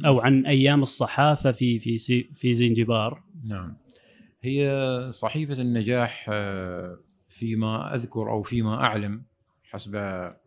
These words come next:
Speaker 2: معرفتي المحدودة والمتواضعة، لم يعثر، آه، حتى الآن منها إلا على عدد واحد فقط. طبعًا نحن استطعنا الحصول على صورة من هذا العدد،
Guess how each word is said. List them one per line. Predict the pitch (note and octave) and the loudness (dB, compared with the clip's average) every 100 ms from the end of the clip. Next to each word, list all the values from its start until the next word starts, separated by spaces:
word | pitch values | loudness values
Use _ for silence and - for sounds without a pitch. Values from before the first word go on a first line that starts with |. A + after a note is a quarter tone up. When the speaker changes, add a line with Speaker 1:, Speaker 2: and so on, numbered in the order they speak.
| _ _ _ _ _ | _ _ _ _ _
Speaker 2:
معرفتي | A2 F#2+ A#2 A#2 G#2+ G2+ G2+ | -6 -2 -4 -4 -4 -6 -6
المحدودة | F#2+ F#2+ G2+ - A2+ A#2 G#2 | -8 -8 -8 -6 -4 -4 -4
والمتواضعة، | G2 F#2+ F2+ G2 A2 G#2 G2 G2 - _ _ _ _ _ _ - | -4 -8 -10 -8 -6 -4 -6 -8 -14 _ _ _ _ _ _ -12
لم | G#2+ B2+ | -4 -2
يعثر، | D3+ C3+ A2 - A#2+ - _ - | 0 -2 -4 -4 -4 -6 _ -10
آه، | G#2 G2+ | -8 -6
حتى | - A#2+ A#2 | -6 -6 -4
الآن | G#2+ A2 G#2+ G#2+ C3+ - _ _ | -4 -4 -4 -4 -6 -12 _ _
منها | A2+ B2 A2+ A2 | -2 0 0 -2
إلا | A#2 G#2+ G#2+ | -2 -2 -2
على | F2 G2+ | -2 -4
عدد | F#2 A2 A2 G2+ | -4 -2 -4 -4
واحد | G2 G#2 G#2 A#2 A#2+ _ - | -4 -4 -6 -8 -12 _ -16
فقط. | F#2+ G#2+ A2 - _ _ _ _ _ _ _ _ _ _ - | -14 -10 -12 -14 _ _ _ _ _ _ _ _ _ _ -8
طبعًا | C3+ C#3+ C#3 C3+ C#3 - - | -4 -4 -4 -6 -8 -10 -8
نحن | - C3+ B2 | -6 -4 -4
استطعنا | - B2+ B2 A#2+ | -4 -6 -4 -4
الحصول | G#2+ A2 G2+ A2+ | -4 -8 -8 -6
على | F#2+ G2+ | -6 -8
صورة | F#2+ B2 A2 | -8 -8 -6
من | G#2 F#2+ | -6 -6
هذا | G#2 G2 | -8 -8
العدد، | F#2 G2 A2+ | -10 -8 -10